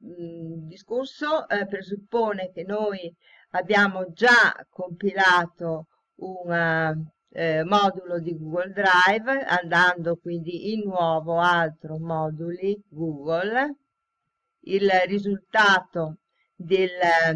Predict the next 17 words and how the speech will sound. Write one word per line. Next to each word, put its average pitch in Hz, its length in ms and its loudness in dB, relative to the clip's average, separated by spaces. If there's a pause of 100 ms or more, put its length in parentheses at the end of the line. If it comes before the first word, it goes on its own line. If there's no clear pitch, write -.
(680)
mm, 160 520 -4 (520)
della 175 460 -4
preparazione 175 1160 -2
che 170 180 -8
ho 165 160 -4
fatto 175 640 0 (260)
del, 160 580 2
del 170 220 0
modulo 180 800 0 (340)
è, 175 400 0
eh, 170 420 -2
questa, 180 680 -4 (360)
che 185 100 -8
adesso 165 600 -4 (320)
vi 165 160 -12
faccio 170 400 -6
vedere 196 760 -2